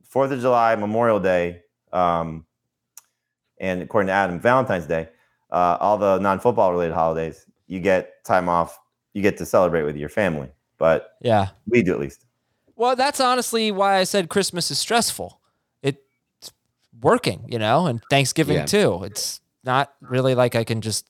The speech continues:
Speaker 2: relax, but Chri-
Speaker 1: I
Speaker 2: Christmas is really, you're under the gun trying to get a bunch of presents. I'm a really late present shopper too, so that doesn't
Speaker 1: I,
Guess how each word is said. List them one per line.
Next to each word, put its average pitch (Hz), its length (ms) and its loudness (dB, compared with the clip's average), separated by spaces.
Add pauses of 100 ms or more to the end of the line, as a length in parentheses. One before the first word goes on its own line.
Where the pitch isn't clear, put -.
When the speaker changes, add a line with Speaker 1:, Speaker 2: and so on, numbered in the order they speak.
Speaker 2:
relax, 135 560 0 (220)
but - 140 -8
Chri- 180 140 0
Speaker 1:
I - 40 -8
Speaker 2:
Christmas 151 440 2
is - 480 -4 (160)
really, 104 500 -4 (160)
you're 123 200 2
under 131 180 4
the 113 100 0
gun 113 240 0
trying 110 200 0
to 107 60 -4
get 107 80 -2
a 104 60 -2
bunch 107 200 -4
of 101 60 -10
presents. 104 240 -2
I'm 135 60 2
a 139 80 4
really 117 320 2
late 107 380 -2
present 104 300 -2
shopper 87 300 -8
too, 82 340 -12
so - 140 -20
that 62 120 -20 (400)
doesn't - 0 -
Speaker 1:
I, 127 220 2